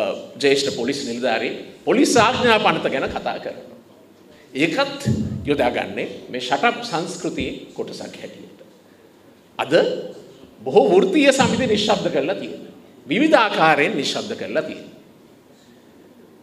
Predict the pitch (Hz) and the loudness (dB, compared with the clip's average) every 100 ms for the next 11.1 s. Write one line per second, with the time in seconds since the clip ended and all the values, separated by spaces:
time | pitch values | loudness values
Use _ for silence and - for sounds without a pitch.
0 | - 135 220 349 311 294 269 262 311 349 | -6 2 4 4 4 4 4 2 2 0
1 | 370 285 - - - - - - - - | -2 -4 -8 -14 -18 -20 -20 -20 -20 -20
2 | _ _ - - 120 127 139 127 135 120 | _ _ -16 -6 0 0 0 -4 -4 -4
3 | 113 113 143 143 139 156 - 160 180 143 | -4 -4 -4 -2 0 0 0 -2 -2 0
4 | 160 165 170 165 160 170 180 233 247 - | 2 2 0 0 0 -2 0 4 4 2
5 | - - - - - - - 120 - - | -2 -8 -16 -20 -20 -20 -14 -14 -14 -6
6 | 120 254 381 226 135 131 - - - - | -2 0 4 4 4 0 -6 -14 -18 -20
7 | - _ - _ _ - - _ - 131 | -20 _ -20 _ _ -20 -20 _ -16 -2
8 | 139 151 143 - - - - 151 294 294 | 0 2 -2 -8 -14 -16 0 4 6 6
9 | 196 160 143 135 135 120 113 131 170 117 | 6 4 4 2 0 -4 -4 -6 -6 -6
10 | 147 - - - 120 - 90 135 131 - | -8 -10 -16 -14 -12 -10 -10 -8 -8 -10